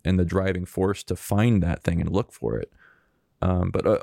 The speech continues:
all of this leads me to my favorite philosophy. This comes from, um, oh wait, let me just make sure I didn't ch-, skip anything. Uh, would you rather? Yeah. Um, so all, all this leads me to my favorite,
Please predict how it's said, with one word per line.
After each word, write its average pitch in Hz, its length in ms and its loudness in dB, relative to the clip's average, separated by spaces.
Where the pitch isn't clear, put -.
all 151 220 4
of 156 80 4
this 135 220 -2
leads 120 260 0
me 110 160 2
to 107 120 -4
my 98 100 2
favorite 104 400 0
philosophy. 90 680 -2
This 95 200 -2
comes 104 300 -2
from, 95 380 0
um, 92 400 2
oh 92 80 0
wait, 90 140 0
let 98 80 2
me 98 80 2
just - 260 -6
make 95 140 2
sure 90 160 0
I - 20 -4
didn't 87 260 -4
ch-, - 160 0
skip - 280 -6
anything. 71 360 0
Uh, 92 200 2
would 101 100 0
you 104 60 0
rather? 107 180 0
Yeah. 95 220 -4
Um, 101 380 -2
so 110 220 2
all, 110 180 0
all 139 220 4
this 143 180 0
leads 120 140 -2
me 117 80 -4
to 110 40 -4
my 104 80 0
favorite, 110 320 0